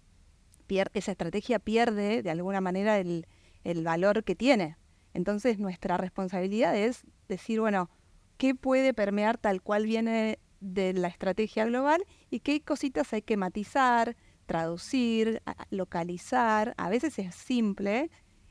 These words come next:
y a veces, eh, vos decís, "No, acá, a ver, yo soy argentina y trabajo en el mercado argentino y en Argentina esto no, no se va a vivir como lo estamos pensando a nivel marca". Entonces,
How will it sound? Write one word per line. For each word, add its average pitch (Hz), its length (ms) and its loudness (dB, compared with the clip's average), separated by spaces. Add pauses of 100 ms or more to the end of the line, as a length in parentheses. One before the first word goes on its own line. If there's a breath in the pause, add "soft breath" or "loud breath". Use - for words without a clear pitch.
(160 soft breath)
y 156 80 -2
a 170 60 2
veces, 285 600 0
eh, 151 340 -4 (400)
vos 208 180 -2
decís, 208 320 -2
"No, 302 160 4
acá, 170 380 -2
a 165 80 -10
ver, 185 160 0
yo 208 140 -6
soy 190 140 -2
argentina 202 480 0
y 208 40 -4
trabajo 160 380 -2
en 165 60 -2
el 165 80 -2
mercado 170 280 0
argentino 196 600 0
y 180 300 -4
en 180 140 -2
Argentina 254 540 -2
esto 214 320 -2
no, 214 480 -2 (460 soft breath)
no 262 120 4
se 254 160 -2
va 277 120 4
a 339 40 0
vivir 220 400 2
como 190 300 0
lo 180 160 0
estamos 214 480 0
pensando 202 500 -2
a 190 80 0
nivel 190 300 0
marca". 175 380 -4
Entonces, 220 560 -4